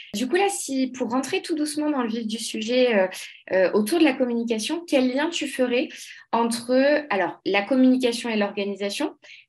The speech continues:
mais si je t'apporte un niveau, euh, supplémentaire d'information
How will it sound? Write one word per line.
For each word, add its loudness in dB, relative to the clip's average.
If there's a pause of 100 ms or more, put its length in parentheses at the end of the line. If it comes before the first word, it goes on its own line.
mais 4
si -2
je -8
t'apporte 2
un 0
niveau, 6 (100)
euh, 0
supplémentaire -2
d'information -4